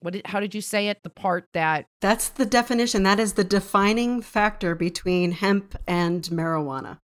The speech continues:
Speaker 2: The psychoactivity or the,
Speaker 1: Psycho-, th-,
Speaker 2: it's,
Speaker 1: gosh, thank
Speaker 2: it's
Speaker 1: you.
Speaker 2: not
Speaker 1: I couldn't
Speaker 2: necessarily psychoactivity because C B D is psychoactive. That's why it works for seizures. But it's the
Speaker 1: Mm.
Speaker 2: intoxicating and
Speaker 1: That's what I'm
Speaker 2: the,
Speaker 1: looking
Speaker 2: yes,
Speaker 1: for.
Speaker 2: the intoxicating effects of tetrahydrocannabinol.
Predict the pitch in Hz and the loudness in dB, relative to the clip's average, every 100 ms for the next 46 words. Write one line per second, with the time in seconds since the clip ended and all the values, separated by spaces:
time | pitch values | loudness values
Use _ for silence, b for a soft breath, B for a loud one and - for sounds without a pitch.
0 | _ _ - 277 285 285 285 247 - 262 | _ _ 2 6 4 4 2 2 0 0
1 | 220 180 190 196 202 330 - 320 190 - | 2 4 4 4 4 4 0 -8 -8 2
2 | 277 - - - - 254 254 302 320 311 | 4 2 -6 -10 2 2 4 4 4 4
3 | 294 311 339 247 240 226 220 208 214 226 | 4 2 4 6 6 4 2 2 2 2
4 | 196 - - 208 196 185 175 185 202 - | 2 0 -2 0 2 2 2 0 0 0
5 | 247 240 208 208 - 190 196 - 190 190 | 0 0 0 -2 0 0 0 0 -2 0
6 | 196 175 170 175 185 170 170 - 170 - | 0 2 2 0 -4 -4 -4 -2 0 0
7 | 165 - - 165 - 208 202 180 151 151 | -4 -6 -6 -4 -2 0 0 0 0 -2
8 | - _ _ _ - 208 240 214 180 220 | -6 _ _ _ 2 4 4 4 4 4
9 | 214 - 302 302 240 - 220 214 196 185 | 2 0 0 0 -4 -4 0 2 4 4
10 | 175 175 - _ 277 294 285 226 214 226 | 2 0 -6 _ 6 6 2 -2 4 6
11 | 226 214 202 214 196 165 156 190 196 202 | 6 4 4 6 6 2 0 2 2 4
12 | 285 285 294 240 214 190 202 196 - 180 | 2 2 2 2 4 2 0 -2 -2 -4
13 | - 190 196 185 185 180 175 180 170 165 | -2 -2 0 2 2 0 0 2 2 2
14 | 160 147 143 | 0 -2 -4